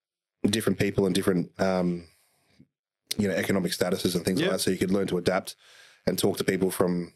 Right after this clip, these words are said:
Speaker 1: as you said, different street addresses.
Speaker 2: Yeah, of
Speaker 1: As
Speaker 2: course.
Speaker 1: one per-, person could live on a street address where lots of money, the other one, not so much, you know? So it was good to, that's where I learned a lot of that, my people skills in high school. Um, obviously, the bullying part in high school was a,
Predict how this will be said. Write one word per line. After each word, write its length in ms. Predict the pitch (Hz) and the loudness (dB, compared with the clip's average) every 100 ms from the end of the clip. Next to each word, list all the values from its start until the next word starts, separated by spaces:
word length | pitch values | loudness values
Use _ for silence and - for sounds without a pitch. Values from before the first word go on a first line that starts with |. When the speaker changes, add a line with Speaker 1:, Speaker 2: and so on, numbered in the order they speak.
| _ | _
Speaker 1:
as 100 | 95 | -2
you 80 | 92 | 0
said, 220 | - 85 | 0 0
different 240 | 98 92 87 | 0 0 0
street 220 | 104 98 | 0 0
addresses. 520 | 92 98 - 95 - | 0 0 0 0 0
Speaker 2:
Yeah, 60 | 92 | 0
of 60 | |
Speaker 1:
As 40 | 247 - | 0 -2
Speaker 2:
course. 100 | 92 | 0
Speaker 1:
one 180 | 101 101 | 0 2
per-, 160 | 98 | 0
person 340 | 90 98 - 95 | 0 -2 0 0
could 80 | 95 | 2
live 100 | 92 | 2
on 60 | |
a 40 | 90 | 2
street 220 | 101 92 | 0 0
address 240 | 92 87 | 0 0
where 200 | 95 92 - - - - _ - | 0 -2 -8 -20 -20 -20 _ -2
lots 140 | 98 | 0
of 80 | 98 | 2
money, 240 | 113 120 | 2 2
the 100 | 107 | 4
other 120 | 104 | 4
one, 320 | 101 101 95 87 _ _ _ | 4 2 0 -4 _ _ _
not 120 | 101 | -2
so 160 | - 95 | 2 0
much, 360 | 85 80 - - _ 104 | 0 -2 -6 -12 _ 0
you 100 | 92 | 0
know? 100 | 95 | 0
So 180 | - 104 | 0 0
it 120 | 113 | 0
was 140 | 107 | -2
good 180 | - 156 | -2 -2
to, 340 | 139 127 110 107 - - - - _ _ _ - | -2 -2 -2 -4 -14 -20 -20 -20 _ _ _ -2
that's 160 | 123 135 | 0 2
where 80 | |
I 40 | 117 | 2
learned 200 | 110 110 | 2 2
a 40 | |
lot 140 | 107 98 | 2 2
of 60 | |
that, 280 | 104 123 - - 101 | 2 2 -2 -2 -2
my 80 | |
people 300 | 92 110 104 | 0 0 2
skills 320 | 98 107 98 98 | 0 2 2 0
in 60 | |
high 200 | 95 101 | 0 0
school. 420 | 107 127 135 139 - | 2 0 0 0 0
Um, 640 | 98 98 95 95 92 92 - - | 0 2 2 2 0 -4 -12 -4
obviously, 680 | 117 113 - 104 98 92 87 - | -2 0 0 0 2 0 -4 -4
the 60 | 95 | 0
bullying 320 | 101 113 104 | 0 2 0
part 220 | 101 98 | 2 2
in 60 | 92 | 2
high 200 | 95 98 | 2 0
school 300 | - 98 92 | 0 0 2
was 180 | 95 92 | 2 2
a, 180 | 90 | 0